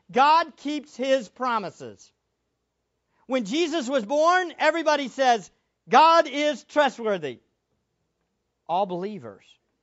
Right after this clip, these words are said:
God said a Messiah would come, and he did. God said a Messiah would come born of a woman, and he did.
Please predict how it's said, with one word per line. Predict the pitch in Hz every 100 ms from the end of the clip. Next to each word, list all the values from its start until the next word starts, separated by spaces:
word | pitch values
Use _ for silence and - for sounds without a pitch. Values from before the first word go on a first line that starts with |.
| _ _ _ _ _
God | 175 269 302
said | 208 311 330
a |
Messiah | 330 311 - 320 330
would | 330 320
come, | 311 359 392
and | 349
he | 370
did. | 349 381 370 339 320 _ 233 202
God | 254 269
said | 202 311 320
a |
Messiah | 320 294 302 320 311
would | 302 233
come | 277 294 294 247 _
born | 175 240 311
of | 330
a | 320
woman, | 320 349 370 370
and | 349
he | 339
did. | 349 381 370 285 180